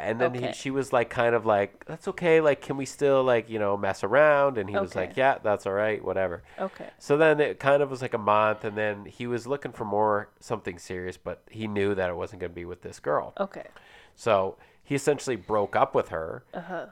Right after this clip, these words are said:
Speaker 1: and she was very upset, and she was like, "Are you sure? Like, we don't have to be, you know."
Speaker 2: This is how long?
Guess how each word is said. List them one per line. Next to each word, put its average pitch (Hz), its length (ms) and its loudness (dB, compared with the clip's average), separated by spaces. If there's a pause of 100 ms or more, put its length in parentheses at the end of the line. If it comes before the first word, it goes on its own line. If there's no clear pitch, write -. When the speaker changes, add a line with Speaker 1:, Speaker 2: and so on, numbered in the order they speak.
Speaker 1:
and 87 640 -2 (220)
she - 360 -8
was 110 180 -4
very 123 420 2
upset, 85 600 -6
and 95 120 -12
she - 140 -12
was 95 500 -10
like, 87 440 -14
"Are - 20 -12
you 90 160 -14
sure? 139 540 -8
Like, 95 180 -8
we 101 60 -14
don't 101 160 0
have 95 140 -2
to 98 60 -12
be, 95 140 -10
you 92 300 -12
know." 87 240 -16 (200)
Speaker 2:
This 254 140 4
is 269 140 -4
how 220 180 0
long? 277 380 -4